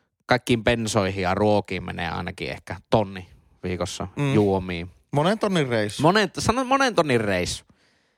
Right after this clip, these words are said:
Speaker 1: Ja sitten ka-, koko se reissun kruunu on se, että lyön sitä perkeleen Atria hiillosta, pelkkää jauhoa siihen grillille.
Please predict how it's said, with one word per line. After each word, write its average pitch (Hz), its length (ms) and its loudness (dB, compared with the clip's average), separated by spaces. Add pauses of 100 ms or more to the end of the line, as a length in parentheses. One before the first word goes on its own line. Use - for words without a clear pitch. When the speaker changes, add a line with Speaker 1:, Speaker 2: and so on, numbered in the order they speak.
(180)
Speaker 1:
Ja 143 80 4
sitten - 380 0 (600)
ka-, - 140 0 (280)
koko 180 600 4 (340)
se 135 160 2
reissun 139 400 2
kruunu 120 380 4
on 98 80 0
se, 104 120 0
että 101 220 -2
lyön 110 300 2
sitä 101 200 -2
perkeleen 117 500 0
Atria 98 380 0
hiillosta, 95 640 -2 (180)
pelkkää 151 360 2
jauhoa 104 540 2 (720)
siihen 95 240 -2
grillille. 98 580 -2